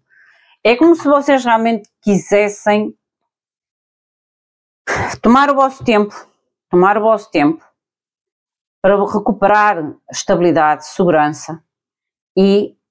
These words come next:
eh, encontrar algo melhor.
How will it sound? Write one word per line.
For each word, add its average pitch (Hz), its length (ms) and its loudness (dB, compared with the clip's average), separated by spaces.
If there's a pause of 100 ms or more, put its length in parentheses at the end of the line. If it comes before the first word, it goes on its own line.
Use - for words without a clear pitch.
eh, 170 880 2
encontrar 185 760 0 (1600)
algo 202 400 4
melhor. 123 360 -2